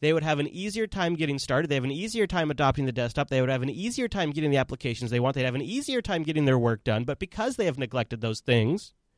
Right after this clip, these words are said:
it's in a box. It's kinda disappointing.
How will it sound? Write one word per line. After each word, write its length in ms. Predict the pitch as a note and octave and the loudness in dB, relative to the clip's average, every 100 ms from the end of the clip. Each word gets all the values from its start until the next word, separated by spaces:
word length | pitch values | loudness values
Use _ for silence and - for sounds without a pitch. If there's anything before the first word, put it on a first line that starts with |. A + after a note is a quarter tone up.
| _ _ _ _ _ _ - _ - | _ _ _ _ _ _ -20 _ -10
it's 120 | C3+ | -2
in 60 | B2 | 0
a 60 | |
box. 420 | D#3 A3+ - - - _ _ _ _ _ _ _ _ _ _ _ _ _ _ _ _ _ _ | 2 2 0 -14 -18 _ _ _ _ _ _ _ _ _ _ _ _ _ _ _ _ _ _
It's 80 | - | -8
kinda 220 | B2+ A2 | -4 -4
disappointing. 480 | G#2+ B2+ B2+ G2 | -4 -4 -4 -4